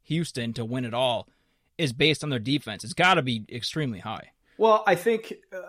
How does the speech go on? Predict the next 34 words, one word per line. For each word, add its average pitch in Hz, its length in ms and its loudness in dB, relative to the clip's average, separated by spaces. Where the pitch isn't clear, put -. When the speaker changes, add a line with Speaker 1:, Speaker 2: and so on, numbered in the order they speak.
Speaker 2:
a 170 100 6
lot 185 220 10
of 208 60 4
these 180 180 0
models, 151 800 6
the 139 160 0
way 151 360 4
that 127 260 0
they're 123 140 2
programmed 123 640 0
is 110 180 -2
they 117 160 -2
look 120 220 -4
at 110 80 -8
certain 113 400 -4
metrics. 135 800 -2
Uh, 113 220 2
they 117 160 0
look 131 280 -2
at, 120 260 0
uh, 101 580 -2
how, 131 840 4
like, 110 180 -8
human 156 500 -2
sources, 143 560 -2
polls, 135 920 -4
uh, 107 40 -10
o-, 104 600 0
other 127 140 -6
things 131 220 -6
of 123 80 -2
that 120 160 0
nature 117 520 -4
are 110 240 0